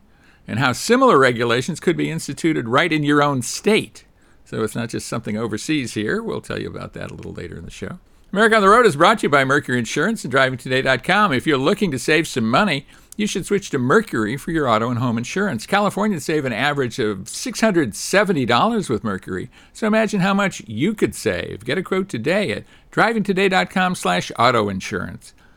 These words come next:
That's driving today dot com slash auto hyphen insurance.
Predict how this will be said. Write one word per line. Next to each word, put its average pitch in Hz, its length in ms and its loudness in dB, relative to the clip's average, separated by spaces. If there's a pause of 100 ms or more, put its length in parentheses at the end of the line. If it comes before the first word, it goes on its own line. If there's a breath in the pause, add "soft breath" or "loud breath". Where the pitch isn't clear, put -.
(160 soft breath)
That's 110 220 -8
driving 170 360 0
today 156 280 -2
dot 160 240 -2
com 156 320 -4 (260 soft breath)
slash 104 460 -2
auto 151 400 0 (200)
hyphen 95 560 -6
insurance. - 800 -12